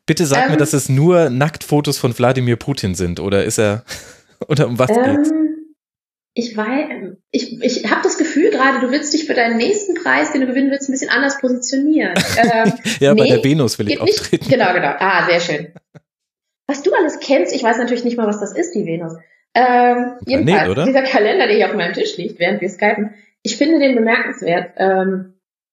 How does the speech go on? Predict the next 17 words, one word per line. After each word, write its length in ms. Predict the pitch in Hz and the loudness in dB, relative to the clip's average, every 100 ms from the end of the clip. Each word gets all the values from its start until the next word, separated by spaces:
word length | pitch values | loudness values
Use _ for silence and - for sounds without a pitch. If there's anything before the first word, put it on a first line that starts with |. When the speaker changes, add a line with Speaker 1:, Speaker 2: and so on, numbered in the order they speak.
| _ _ _ - | _ _ _ -10
Speaker 2:
ich 160 | 226 | -4
war 240 | 202 202 208 | 0 2 2
hier 140 | 208 | 0
im 100 | 196 | 0
Dom 160 | 185 185 | -2 -2
Knigi, 300 | 285 370 330 | 2 2 2
das 140 | 220 | 0
ist 120 | 214 214 | -2 -2
ein 60 | |
großer 240 | 190 190 214 | 0 0 -2
Buchladen, 420 | 339 247 214 208 | 0 0 2 4
die 60 | 208 | 4
haben 100 | 208 | 2
auch 80 | |
immer 140 | 202 196 | 0 -6
viele 220 | 190 175 | -6 -8
Kalender, 440 | - 180 277 262 | -4 -2 0 0